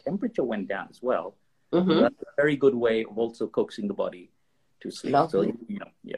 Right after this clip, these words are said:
Speaker 1: that it's now
Speaker 2: Okay.
Speaker 1: bedtime.
Speaker 2: Okay.
Speaker 1: Um, those are just a few pointers. A few, couple of don'ts. Don't ever work in bed. You know, don't
Speaker 2: Yeah.
Speaker 1: fiddle about in bed because the brain, as I said, is a creature of habit and association.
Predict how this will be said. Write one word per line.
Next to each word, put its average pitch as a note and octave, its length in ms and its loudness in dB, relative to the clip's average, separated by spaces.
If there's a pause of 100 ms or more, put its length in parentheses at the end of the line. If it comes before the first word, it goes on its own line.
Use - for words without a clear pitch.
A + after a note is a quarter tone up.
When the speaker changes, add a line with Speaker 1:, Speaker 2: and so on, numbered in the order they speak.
(120)
Speaker 1:
that - 100 -2
it's - 160 -12
now F3+ 100 0
Speaker 2:
Okay. - 160 -6
Speaker 1:
bedtime. - 220 -20 (960)
Speaker 2:
Okay. A2+ 160 0
Speaker 1:
Um, F#2 220 -4 (400)
those A3+ 180 8
are C4+ 40 2
just A3+ 140 0
a A3+ 40 4
few G#3+ 140 0
pointers. D#3 320 4
A C3+ 60 2
few, - 160 -6
couple A#3 240 6
of C#3+ 120 6
don'ts. D#3+ 300 6
Don't E3+ 240 2
ever E3 140 6
work C3+ 240 6
in A#2 120 0
bed. - 200 -4 (320)
You A#2 100 -6
know, G#2 80 -2
don't D3+ 260 0
Speaker 2:
Yeah. D#3 100 6
Speaker 1:
fiddle C3 160 4
about G#2 140 0 (240)
in F2 100 -10
bed E2 240 -6
because G2+ 280 -2
the A2+ 80 -2 (240)
brain, D3+ 360 2
as G#2+ 120 0
I A2+ 60 6
said, A#2+ 300 2
is G2 80 -8
a - 40 -20
creature G#2 280 -6
of - 120 -12
habit B2+ 480 2
and - 80 -20
association. A#2 720 -2